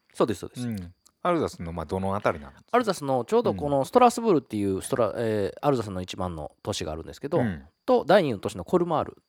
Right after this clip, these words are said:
Speaker 1: っていうところの間ぐらいですね。
Speaker 2: うん。うーん。
Speaker 1: うん。
Speaker 2: 結構田舎の方なの？
Speaker 1: そう。で、アルザスの中で、ブドウ畑の中でいうと、ちょっと北の方にあたる。
Speaker 2: うんうんうん。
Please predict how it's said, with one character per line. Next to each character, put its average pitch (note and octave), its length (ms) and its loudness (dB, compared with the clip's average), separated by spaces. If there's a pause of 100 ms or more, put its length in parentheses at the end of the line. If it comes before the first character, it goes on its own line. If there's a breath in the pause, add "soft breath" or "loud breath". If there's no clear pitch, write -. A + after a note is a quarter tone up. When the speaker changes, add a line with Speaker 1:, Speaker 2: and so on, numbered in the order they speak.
(140)
Speaker 1:
っ - 20 -6
て A2 60 -6
い - 40 -8
う F#2+ 40 -10
と A#2+ 80 -8
こ B2+ 60 -6
ろ C3+ 60 -8
の - 60 -6
間 G3 240 2
ぐ F#3+ 60 -4
ら E3 80 -2
い - 60 -8
で - 60 -20
す - 100 -20
ね。 - 160 -20 (120)
Speaker 2:
う C#3+ 40 -10
ん。 - 20 -8
う D3 40 -6
ー - 20 -8
ん。 - 20 -8
Speaker 1:
う D3 40 -8 (680)
ん。 A#2+ 60 -16 (180)
Speaker 2:
結 B3+ 120 -2
構 B2 120 0
田 A2+ 160 2
舎 A#2+ 100 0
の A2+ 60 -2
方 A2+ 120 -4
な E2 60 -10
の？ - 60 -20 (200)
Speaker 1:
そ - 280 6
う。 - 40 -6
で、 G#3 80 4
ア A3 80 6
ル C4 80 4
ザ A#3+ 100 4
ス A3+ 100 -6
の A3 100 0
中 A3 260 0
で、 G#3+ 400 2
ブ D#3+ 160 -2
ド F3 120 8
ウ - 20 6
畑 C#3+ 340 2
の G2+ 100 -4
中 G#2+ 220 -4
で - 60 -10
い D3 40 -6
う - 80 -8
と、 A3+ 100 -4
ち - 80 -4
ょ - 20 0
っ - 20 -14
と - 60 -8
北 - 220 2
の A2 80 -4
方 F2 220 -8 (180)
に C#3 260 -4
あ G2 80 0
た G2 120 -4
る。 F2+ 80 -8
Speaker 2:
う - 40 -12
ん - 20 -12
う - 40 -12
ん - 20 -12
う - 40 -12
ん。 D#2 120 -18